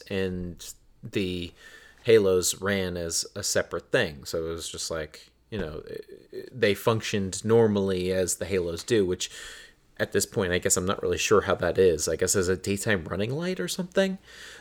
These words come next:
So the, my normal, like, how I would normally wire, you know, that kind of running light, and that's what I think of it as. I think of it as, like, a, a, just a parking light, a running light.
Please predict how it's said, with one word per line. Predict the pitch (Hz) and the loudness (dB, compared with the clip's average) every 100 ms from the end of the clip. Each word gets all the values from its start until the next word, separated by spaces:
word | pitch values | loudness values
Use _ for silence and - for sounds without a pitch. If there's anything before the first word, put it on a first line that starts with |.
| - | 2
So | - 113 104 95 - _ _ _ _ _ _ _ _ _ _ _ _ _ _ | 8 10 10 6 -2 _ _ _ _ _ _ _ _ _ _ _ _ _ _
the, | 135 110 120 104 - _ - 127 | -2 8 8 8 2 _ -12 -10
my | - 113 104 | 4 6 8
normal, | 104 110 113 110 107 98 92 - _ _ _ _ _ _ _ - - | 8 8 8 10 10 10 6 0 _ _ _ _ _ _ _ -20 -4
like, | 107 104 | 2 2
how | - - 110 110 | 2 4 6 8
I | 107 | 6
would | 101 92 87 - - - - | 4 4 0 -4 -16 -20 0
normally | 113 113 107 98 90 | 8 8 8 4 2
wire, | 85 90 95 104 95 90 90 - - - _ _ _ - _ _ _ - _ _ _ _ _ | 0 2 4 6 6 6 4 -2 -20 -20 _ _ _ -20 _ _ _ -20 _ _ _ _ _
you | 117 107 | 2 2
know, | 90 85 - - | 4 2 0 -6
that | 123 110 104 - - | 2 6 6 6 -2
kind | - 101 | 2 2
of | 95 90 | 2 2
running | 95 131 151 113 | 6 8 8 6
light, | 87 80 82 - - | 2 -2 -6 -10 -8
and | 110 | -2
that's | 117 107 | 0 2
what | 113 | 4
I | 92 | 4
think | 156 160 | 2 2
of | 101 | 2
it | 95 | 2
as. | 90 | 2
I | 87 | 0
think | - 123 | -2 -2
of | 101 | 2
it | |
as, | 92 85 | 2 2
like, | 92 87 | 0 0
a, | 87 85 - | -2 -2 -2
a, | 98 | -4
just | 95 - | -2 -4
a | |
parking | 92 135 131 107 | 2 4 4 2
light, | 95 85 | 0 2
a | |
running | 85 101 92 | 2 2 0
light. | 78 76 | -4 -8